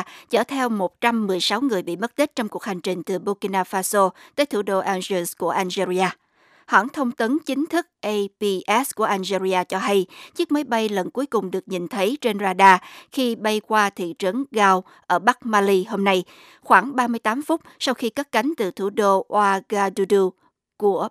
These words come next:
Burkina Faso. Chưa có thông tin về những gì đã xảy ra cho chiếc máy bay của hãng hàng không Algeria thuê bao từ Swiss Air Tây Ban Nha.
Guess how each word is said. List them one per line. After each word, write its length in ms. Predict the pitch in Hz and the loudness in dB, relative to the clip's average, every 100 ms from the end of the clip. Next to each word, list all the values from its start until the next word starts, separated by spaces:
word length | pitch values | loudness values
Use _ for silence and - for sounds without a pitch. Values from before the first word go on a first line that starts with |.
| - | -4
Burkina 400 | 208 - 190 180 | -6 -4 -2 -2
Faso. 400 | - 180 220 190 _ _ _ _ _ _ - | -2 -2 0 0 _ _ _ _ _ _ -6
Chưa 100 | 294 | -4
có 120 | 349 | -4
thông 200 | - 262 | -6 -4
tin 220 | 240 247 | 2 2
về 140 | 220 196 | 2 -4
những 200 | 185 214 | -4 -4
gì 120 | 190 | -2
đã 140 | 185 | -2
xảy 200 | 202 175 | -4 -6
ra 200 | 214 214 | -4 -4
cho 180 | 202 202 | -4 -6
chiếc 260 | - 247 247 | -6 -10 -6
máy 140 | 220 | -6
bay 280 | 220 202 190 - - | -2 0 0 -6 -10
của 100 | - | -2
hãng 220 | 233 185 233 | 0 0 0
hàng 280 | 247 180 | -2 -4
không 280 | 160 208 190 | -2 0 0
Algeria 720 | - 190 190 196 190 190 190 180 | -2 -4 -2 -4 -2 -2 -2 -2
thuê 180 | 220 190 | -4 -2
bao 280 | 180 196 190 - - | 4 4 2 -4 -10
từ 140 | - 185 | -2 -2
Swiss 260 | - 226 - | 0 -4 -2
Air 280 | 208 196 180 - - | 0 0 0 -4 -4
Tây 140 | 202 | -2
Ban 180 | - 185 | 0 0
Nha. 160 | 190 | 0